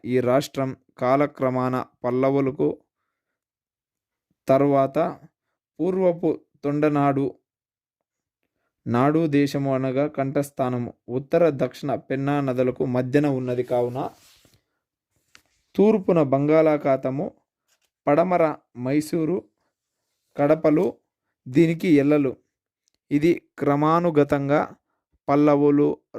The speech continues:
రాష్ట్రకూటులు, చోళులు, హోయసలలు, విజయనగర రాజులు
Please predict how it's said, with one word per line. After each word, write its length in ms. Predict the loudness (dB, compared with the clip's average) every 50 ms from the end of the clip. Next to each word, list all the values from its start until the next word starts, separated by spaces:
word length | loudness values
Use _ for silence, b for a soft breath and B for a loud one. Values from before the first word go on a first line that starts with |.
| -8 -4
రాష్ట్రకూటులు, 920 | -2 -2 -2 -4 -4 -6 -6 -8 -6 -4 -4 -4 -2 0 0 0 2 2 0 -2 -4 _ _ _
చోళులు, 580 | -6 -2 2 4 4 4 4 4 2 2 0 0 -2 -4 -8 -14
హోయసలలు, 800 | -12 -6 -2 0 2 2 2 2 0 0 -2 0 0 0 0 -2 -2 -4 -8
విజయనగర 680 | -8 -6 -6 -4 0 2 2 2 2 2 0 0 2 2 2
రాజులు 460 | 2 2 2 0 0 0 -2 -2 -2